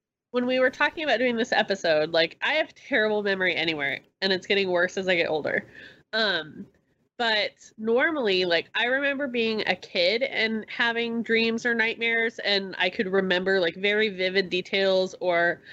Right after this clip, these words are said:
I remember that, you know, it would be a, the similar dream every time. Like, one of 'em I still remember from being a kid was it, my mom's house,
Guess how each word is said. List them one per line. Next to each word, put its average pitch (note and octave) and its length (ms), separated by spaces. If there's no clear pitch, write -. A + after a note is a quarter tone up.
I G3 80
remember F#3 480
that, F3 420
you F#3+ 120
know, E3 220
it G3+ 140
would G3 160
be F#3+ 160
a, F3+ 180
the F#3+ 180
similar G#3 520
dream F3+ 420
every F#3+ 360
time. E3+ 340
Like, E3+ 240
one G3+ 260
of G#3+ 80
'em G#3 140
I F#3 100
still A#3 300
remember F#3+ 360
from G#3 300
being F#3+ 200
a D#3+ 100
kid G#3 560
was F#3+ 640
it, C3+ 240
my G3+ 200
mom's G3 480
house, F#3+ 640